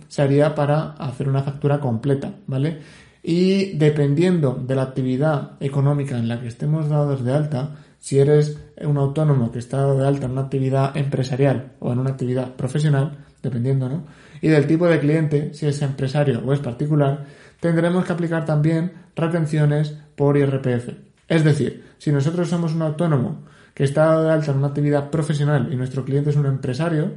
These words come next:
tendremos que aplicarle una retención del siete o del quince por ciento en la factura, ¿vale?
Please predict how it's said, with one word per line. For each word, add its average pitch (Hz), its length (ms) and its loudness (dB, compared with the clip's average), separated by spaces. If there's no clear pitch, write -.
tendremos 151 420 2
que 151 120 -6
aplicarle 139 380 0
una 139 140 0
retención 139 500 -2
del 135 160 -2
siete 175 320 0
o 156 60 0
del 139 140 0
quince 143 240 -2
por 139 160 -2
ciento 139 240 -4
en 147 60 -2
la 139 60 -2
factura, 135 380 -6
¿vale? 147 280 -4